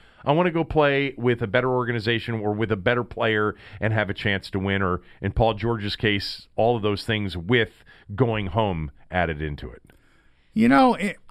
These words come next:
Speaker 2: uh, this is a real bizarre situation for me because it's not my typical, uh, position, but I'm okay with the players calling all these shots. I'm kind of okay with it because, I mean, this notion of,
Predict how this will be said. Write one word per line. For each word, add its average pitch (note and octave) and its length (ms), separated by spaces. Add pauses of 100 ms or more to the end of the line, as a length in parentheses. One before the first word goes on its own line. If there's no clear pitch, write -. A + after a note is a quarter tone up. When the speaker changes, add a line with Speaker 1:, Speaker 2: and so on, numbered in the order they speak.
Speaker 2:
uh, C3+ 80 (280)
this C#4 220
is G#3 120
a E3 80
real E3 220
bizarre B2 500
situation A#2 720
for - 160
me A2+ 280
because A2 420
it's A#2 140
not C#3+ 260
my B2 120
typical, A#2 720 (560)
uh, G#2+ 300
position, A2 800 (580)
but C3+ 380 (280)
I'm B3 220
okay D#4 400
with C4 200
the B2 80
players A2+ 460
calling G#2+ 320
all G2 140
these F#2+ 160
shots. - 640 (680)
I'm D#3+ 100
kind C#4 240
of E4 80
okay C#4 360
with C#4 240
it B3+ 120
because, A3+ 460 (480)
I A3 60
mean, C4 140
this C#4+ 240
notion C4 760 (100)
of, D#3+ 440